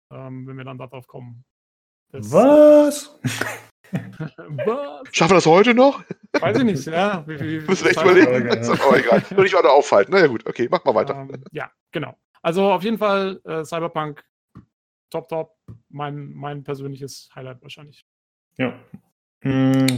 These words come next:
Speaker 2: wir werden diese Frame-by-Frame-Analyse, die der Olli gerade erwähnt hat, mal verlinken, wenn wir die noch finden. Ich kenn die jetzt nicht, aber ich denk mal, Olli wird mir den Link später geben können, dann
Speaker 3: Ich bin, äh, live gleich auf der
Speaker 2: Okay.
Speaker 3: Recherche hier.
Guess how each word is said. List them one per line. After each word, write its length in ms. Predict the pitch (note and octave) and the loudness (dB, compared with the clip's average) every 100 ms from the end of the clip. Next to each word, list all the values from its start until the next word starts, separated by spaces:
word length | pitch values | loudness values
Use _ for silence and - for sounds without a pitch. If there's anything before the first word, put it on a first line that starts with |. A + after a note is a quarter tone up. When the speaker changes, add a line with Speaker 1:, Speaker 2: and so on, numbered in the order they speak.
| A#2 | 0
Speaker 2:
wir 160 | C3+ | 2
werden 280 | C3 E3+ E3+ | 6 4 4
diese 480 | D#3 D3 C#3 C3+ C3 | 0 2 4 2 0
Frame-by-Frame-Analyse, 1120 | - C#3 D3+ C#3+ C3+ - D3 C3 B2+ A#2+ A#2+ | -2 -2 2 2 2 0 0 2 0 -2 0
die 100 | A#2 | 2
der 260 | A#2 A2+ A2+ | 4 2 -2
Olli 180 | A#2+ A#2+ | -4 -2
gerade 160 | A#2 | -2
erwähnt 200 | A2 A2+ B2+ | 0 -2 -2
hat, 100 | A#2 | -2
mal 100 | A2+ | -2
verlinken, 460 | A#2 A2+ A#2 A2 | -2 -2 -4 -6
wenn 140 | G#2 G#2+ | -6 -6
wir 80 | G#2 | -6
die 60 | |
noch 120 | G#2 | -8
finden. 300 | - A2+ F#2 | -6 -4 -4
Ich 220 | A#2 - - | -4 -4 0
kenn 140 | C3+ | 2
die 60 | C3 | 2
jetzt 200 | A2 - | 0 -2
nicht, 180 | - | -4
aber 180 | A#2+ G#2+ | -2 -4
ich 60 | G#2+ | -4
denk 160 | A2+ A2 | -6 -6
mal, 120 | G#2 | -6
Olli 280 | G#2 G#2+ G2+ | -6 -6 -4
wird 380 | G#2 - - - | -6 -8 -20 -12
mir 140 | G#2+ | -10
den 160 | G2+ G2+ | -8 -8
Link 160 | G2+ | -10
später 240 | - - G#2+ | -14 -12 -10
geben 220 | A2 G#2 | -10 -12
können, 220 | - G#2 | -14 -16
dann 80 | G#2 | -14
Speaker 3:
Ich 100 | G#2 | -12
bin, 220 | G2+ G2+ | -10 -10
äh, 180 | - - | -14 -14
live 320 | - A2+ C3 A#2 | -8 -4 -4 -4
gleich 180 | A2+ | -8
auf 80 | G2+ | -8
der 80 | A2+ | -12
Speaker 2:
Okay. 60 | G#2+ | -16
Speaker 3:
Recherche 260 | G#2+ - | -14 -16
hier. 160 | F#2+ - | -18 -20